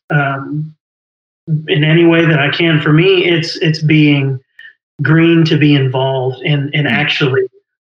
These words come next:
Speaker 1: work within the network and help, help cast vision with it as well, if that's something that is available for me to do and stuff like that. Um, so that's kinda as I've, as I've looked at it, I mean, um,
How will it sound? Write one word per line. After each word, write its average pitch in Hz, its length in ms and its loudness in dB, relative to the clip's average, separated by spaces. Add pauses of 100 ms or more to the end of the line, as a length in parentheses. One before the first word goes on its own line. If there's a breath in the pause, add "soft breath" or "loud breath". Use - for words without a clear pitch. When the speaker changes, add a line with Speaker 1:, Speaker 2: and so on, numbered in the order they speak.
(120)
Speaker 1:
work 165 380 0
within 175 340 0
the 156 80 4
network 143 580 -2
and 147 140 -2
help, 156 440 -2 (520)
help 214 280 -4 (480)
cast 175 480 -4
vision 156 720 2
with 156 260 0
it 156 100 0
as 123 220 -6
well, 160 300 2
if - 80 -6
that's 143 200 -6
something 139 400 -2
that 120 140 -4
is 123 100 -4
available 160 640 0
for 156 60 -10
me 135 180 -4
to 117 120 -10
do 185 400 2
and 131 100 -4
stuff - 300 -6
like 127 240 -8
that. 131 280 -6 (540 loud breath)
Um, 147 640 0 (840)
so 156 220 0
that's 190 200 0
kinda - 220 -4
as 349 240 -2
I've, 175 320 -2
as 165 120 -2
I've 147 220 -2
looked 202 240 0
at 185 180 0
it, 190 220 0
I 170 80 0
mean, 160 440 2 (440 loud breath)
um, 147 540 0